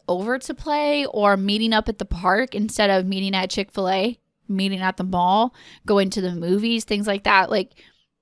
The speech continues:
there are legitimate things that you can do and still hang out with your friends, or still, your kids can still play with their friends, and you don't have to be spending money. Another thing that I've really, I've tried to get better about doing over the past couple of years is searching for Facebook events in our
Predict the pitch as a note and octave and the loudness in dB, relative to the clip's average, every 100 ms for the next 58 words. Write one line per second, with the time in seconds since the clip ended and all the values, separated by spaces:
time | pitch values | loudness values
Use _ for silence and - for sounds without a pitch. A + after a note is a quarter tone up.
0 | _ - G#3 B3 B3+ B3 A#3 A3+ A3 G#3+ | _ -6 2 4 6 4 4 2 0 -2
1 | - G#3+ G#3 - G3+ G3+ G#3 A#3 B3+ A3 | -2 -2 -2 -4 -6 -2 -2 0 2 4
2 | G3+ G3+ A3 G#3 G#3 G#3+ G3 F#3 F#3 - | 4 0 -2 0 0 0 -2 -4 -6 -2
3 | C#4+ C#4+ G3+ G3 G3+ - F#3 - - G3+ | 2 4 2 0 -2 -2 -2 -4 -12 -10
4 | - G#3 G3 G3 F3+ C#4+ C4 - G#3 G3+ | 0 0 2 -2 -4 -4 -2 -4 -4 -4
5 | G3 F3+ F3+ - C4 - A3 F#3+ F#3+ G#3 | -2 -4 -4 -4 -4 -4 -6 -6 -8 -10
6 | - - - - - G3+ G3 G3 F#3+ G3+ | -14 -20 -20 -20 -2 2 2 0 -2 0
7 | G3+ F#3+ F#3 F#3+ F3 E3+ F3 E3+ F3 F#3+ | 0 0 -4 -6 -8 -6 -8 -8 -6 -8
8 | - - _ - - - - G#3 A#3 C#4+ | -8 -12 _ -20 -20 -6 0 2 4 4
9 | E4+ E4+ C4 A3+ A3 G3+ G3+ G3+ G3+ G#3+ | 2 0 0 0 0 2 2 2 0 0
10 | A3+ A3 G#3 G#3 G3+ A#3 A3+ B3 B3 G3+ | 4 4 4 0 -2 0 0 0 0 2
11 | G3+ G3+ F#3+ F#3+ G3+ F#3+ F#3+ G3 - G#3+ | 2 2 0 -2 -4 -4 -6 -8 -4 -2
12 | G3+ - G3+ G#3 G3+ F#3+ F#3 F#3+ F#3 F#3 | -2 -4 -6 -2 -2 -4 -4 -2 -2 -4
13 | - - - _ - G#3 G3+ - A#3+ A#3 | -10 -20 -20 _ 0 2 2 0 -2 -2
14 | D4+ C4+ B3+ - A3 G3+ - G3 F#3 F3 | -4 -4 -6 -4 -4 -4 -4 -4 -4 -4
15 | F3 E3+ - F#3 F3+ | -6 -6 -6 -6 -6